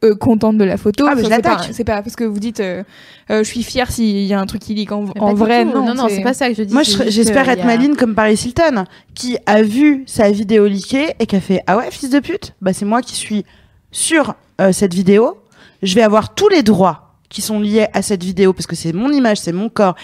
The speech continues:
Speaker 2: et c'est mon nom. Et tu ne gagneras pas un centime, euh, sur ce truc-là. » Et qu'on a fait un business. Et je me suis dit, « Wow. »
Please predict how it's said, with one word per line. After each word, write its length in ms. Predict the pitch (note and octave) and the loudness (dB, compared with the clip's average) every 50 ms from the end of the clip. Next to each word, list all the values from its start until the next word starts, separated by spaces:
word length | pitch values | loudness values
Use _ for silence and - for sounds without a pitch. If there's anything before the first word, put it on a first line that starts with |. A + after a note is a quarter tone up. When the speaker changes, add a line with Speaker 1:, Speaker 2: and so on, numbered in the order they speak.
| - - - | -20 -10 -6
Speaker 2:
et 60 | - F3+ | -4 -2
c'est 180 | - - F3+ | 0 0 2
mon 200 | E3 F3 G#3 C4 | 2 2 4 4
nom. 220 | C#4+ C4+ C4 C#4 E4 G#4 _ _ _ - - - - - | 4 4 4 2 -2 -6 _ _ _ -20 -20 -20 -8 -4
Et 80 | - A3 | -2 -2
tu 140 | - - A3 | 0 0 0
ne 60 | A3+ | 2
gagneras 360 | G#3 A3 G#3 G#3+ G#3 G3 G#3 | 2 2 2 2 2 2 2
pas 160 | G#3 - A3+ - - - | 0 0 -2 -4 -2 -4
un 100 | C#4 D4+ | -2 -2
centime, 560 | D4 - - C#4 B3+ - - - C#4 B3 A3+ - _ - | -2 -2 -4 -4 -4 -4 -6 -6 -4 -4 -6 -8 _ -6
euh, 300 | - F#3+ F3+ E3 F3 E3+ F3 | -2 -2 0 0 0 -2 -4
sur 220 | - - - F#3+ | -4 -6 -8 -6
ce 80 | - G#3 | -4 -4
truc-là. » 480 | F#3 - G3+ G3+ - A3 A3 B3+ D#4 E4+ - - - - _ - | -4 -4 -6 -4 -2 0 0 0 -2 -4 -14 -20 -20 -18 _ 0
Et 220 | G#3+ C4 C#4+ D4 | 0 0 0 0
qu'on 180 | - - A#3+ G#3+ | -2 -2 0 0
a 100 | G3 G3+ | 0 -2
fait 140 | - - A#3+ | 0 0 2
un 140 | A3 G3 | 2 2
business. 640 | G3 F#3 F#3+ A3 G#3 G3+ G#3+ A3+ B3+ E4+ - - - A3+ E3+ E3 - _ _ _ _ _ _ _ _ _ - | 0 0 -2 -2 -2 0 -2 -2 -2 -2 -4 -4 -4 -4 -6 -6 -12 _ _ _ _ _ _ _ _ _ -10
Et 60 | G3 | -6
je 60 | F#3 | -6
me 40 | G3 | -6
suis 160 | F#3 - - | -6 -6 -8
dit, « 140 | F#3 F#3 E3 - _ _ - | -14 -14 -16 -18 _ _ -12
Wow. » 280 | - C#3 C3+ A#2 F2 | -8 -6 -4 -4 -2